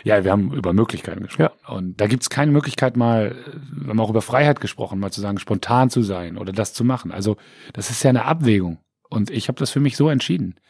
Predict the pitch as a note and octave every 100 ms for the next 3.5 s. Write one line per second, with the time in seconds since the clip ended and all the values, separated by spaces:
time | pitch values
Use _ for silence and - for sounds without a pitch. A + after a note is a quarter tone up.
0 | _ _ - G#2 B2 A2+ B2 B2 A#2 -
1 | - _ _ _ - B2+ - G3+ F#3+ F#2
2 | - _ _ _ _ _ _ - - B2
3 | C3 C3 G2+ F2 F2+